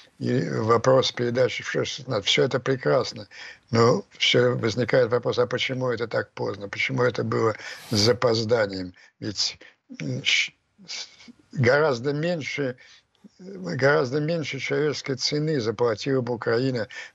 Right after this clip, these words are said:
вот за то наступление, которое она сейчас развёртывает, если бы у нее были десятки самолётов Ф шестнадцать. Приходится идти на, э, окопавшегося противника без воздушной поддержки,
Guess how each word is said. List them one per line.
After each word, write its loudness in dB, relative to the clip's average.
вот 2
за 4
то 0
наступление, -4
которое 2
она -4
сейчас -4
развёртывает, 0
если 2
бы 0
у 2
нее 0
были 0
десятки -2
самолётов -2
Ф 0
шестнадцать. -4
Приходится 4
идти 2
на, 2
э, -6
окопавшегося 0
противника -4
без -4
воздушной 0
поддержки, 0